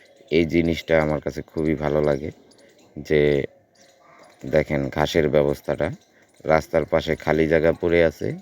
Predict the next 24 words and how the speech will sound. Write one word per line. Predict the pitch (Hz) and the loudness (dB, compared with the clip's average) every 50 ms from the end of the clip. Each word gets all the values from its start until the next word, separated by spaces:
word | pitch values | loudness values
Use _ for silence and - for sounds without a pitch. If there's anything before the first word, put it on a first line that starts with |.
| - _ _ _ _ _ - - _ _ _ | -14 _ _ _ _ _ -20 -20 _ _ _
সেই | - - - 82 85 | -12 -4 0 0 2
জায়গাটা | 78 78 82 80 80 80 80 82 | 4 4 4 4 2 2 0 -2
পরিষ্কার | 78 - 85 82 80 - - - 80 73 | -2 -2 -4 -6 -6 -4 -4 -2 -2 -2
করে | - - 78 78 | -2 -2 -2 -2
দেখেন, | 76 76 76 71 76 71 69 - - - - - _ _ _ _ _ _ _ _ - - - - - - - 52 | 0 0 -2 -2 -2 -6 -6 -8 -10 -14 -20 -20 _ _ _ _ _ _ _ _ -20 -20 -20 -20 -20 -18 -12 -6
মানে | 60 80 80 80 80 80 | -2 0 2 2 2 2
যে | 76 - 87 87 87 87 | 2 4 4 6 6 6
যতটুকু | 78 87 87 76 - 85 - 87 78 - 82 | 4 2 0 0 0 -4 -4 -6 -6 -6 -6
পারছে | 78 85 87 85 82 - - 87 98 - - _ _ _ _ _ _ _ _ _ - | 0 2 2 2 2 0 -4 -6 -6 -6 -10 _ _ _ _ _ _ _ _ _ -20
সে | - - - 87 82 76 | -8 -2 2 2 2 2
ততটুকু | - 87 80 - 82 73 - 78 - 76 | 2 0 0 0 -2 -4 -4 -4 -4 -4
পরিষ্কার | 71 - 82 82 82 78 - - 82 80 76 | -4 -2 -2 -2 -2 -2 -2 -2 -2 -2 -2
করেই | - - 80 78 82 80 | -2 -2 0 2 2 2
দেখেন | 71 78 73 - 78 76 73 | 2 2 0 -2 -2 -4 -4
ঘাসগুলাকে, | 71 76 73 71 71 73 73 76 78 78 73 - 78 85 107 123 - _ - - - - - - | -2 0 0 0 -2 -4 -4 -2 0 0 0 -2 -4 -6 -6 -8 -12 _ -20 -20 -18 -18 -10 -4
নেপিয়ার | 82 82 82 78 - 80 80 78 73 69 | 0 0 0 2 4 4 4 4 4 2
ঘাস, | 76 76 - - - - - _ _ _ _ _ _ _ - - - - _ - - | -2 -4 -4 -4 -8 -16 -20 _ _ _ _ _ _ _ -20 -20 -20 -20 _ -6 -4
এই | 82 78 | -4 -2
নেপিয়ার | 80 82 82 80 - 85 85 82 78 | 0 0 0 2 2 4 4 4 4
ঘাসগুলাকে | 73 80 80 73 76 76 76 78 78 73 76 78 | 2 0 0 -2 -2 -2 0 0 0 2 2 2
রাস্তার | 73 76 76 - - - 76 71 | 2 2 0 0 -2 -4 -4 -4
দুই | 69 - 78 78 | -4 -4 -4 -2
ধারে | 71 80 78 76 73 | 0 2 2 2 0
খুব | - - 80 76 | -2 -4 -8 -10